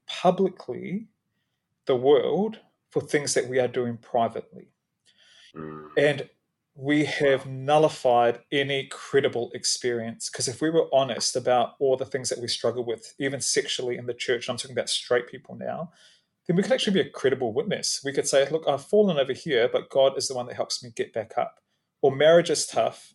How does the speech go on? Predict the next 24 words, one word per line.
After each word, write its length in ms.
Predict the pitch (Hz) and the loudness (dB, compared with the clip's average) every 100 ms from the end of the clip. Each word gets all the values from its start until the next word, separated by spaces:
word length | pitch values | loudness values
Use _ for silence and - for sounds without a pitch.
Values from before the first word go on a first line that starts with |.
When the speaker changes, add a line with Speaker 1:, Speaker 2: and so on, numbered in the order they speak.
| _ _ _ _ | _ _ _ _
Speaker 1:
adultery 400 | - 165 170 - | 4 6 6 4
is 120 | 127 - | -6 0
tough, 440 | 131 175 - - - | 2 2 -2 -8 -4
but 160 | 131 | 0
God 240 | - 127 127 | 4 6 6
is 160 | 120 | 0
a 80 | 123 - | -4 -8
beautiful 300 | 127 - 120 | -8 -6 -6
solution 480 | - 123 151 - - | -4 -2 -4 -4 -8
to 100 | - | -8
that. 340 | - - - | -6 -8 -10
But 120 | 151 | -8
instead, 420 | 147 - - 196 165 | -4 -2 4 4 4
what 140 | 151 | -2
we 80 | 135 | -4
do 180 | 165 160 | -4 -4
is 140 | - | -4
we 60 | 135 | -10
pretend 320 | 147 - 147 | -10 -8 -6
that 100 | 139 | -8
none 300 | 135 135 156 | -8 -6 -2
of 120 | 160 156 | -2 -2
these 260 | 135 - | -4 -4
things 500 | - 127 98 - - | -4 -8 -6 -6 -6